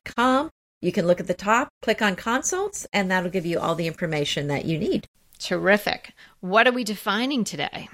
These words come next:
Speaker 1: Well, we did talk a lot about the bedroom today, so I thought today would be a great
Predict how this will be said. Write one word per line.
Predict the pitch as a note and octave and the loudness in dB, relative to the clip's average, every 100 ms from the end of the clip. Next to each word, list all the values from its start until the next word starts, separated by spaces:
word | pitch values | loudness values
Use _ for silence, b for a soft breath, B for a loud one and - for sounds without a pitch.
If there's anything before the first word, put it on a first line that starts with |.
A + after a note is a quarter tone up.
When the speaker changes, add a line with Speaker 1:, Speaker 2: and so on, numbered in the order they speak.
| - _ | -20 _
Speaker 1:
Well, | E3 F3 E3 F#3+ F4 | -4 0 2 2 2
we | B3 | 0
did | - C4 | 2 2
talk | - F4+ F4+ | 0 -8 -4
a | |
lot | E4 F4 | -4 -4
about | F4+ E4 - | -4 -2 -2
the | |
bedroom | - C#4+ E4 A#3 | 0 0 2 -2
today, | G3+ D#3 D3+ F#3 | -2 0 2 2
so | G3+ - | -2 -4
I | B3 | -4
thought | E4+ D4 | -4 -6
today | G3 G3+ G3+ | 0 2 2
would | F#3 | 0
be | E3 - | -2 -2
a | D3+ - | -2 -6
great | D#3+ E3+ | -2 0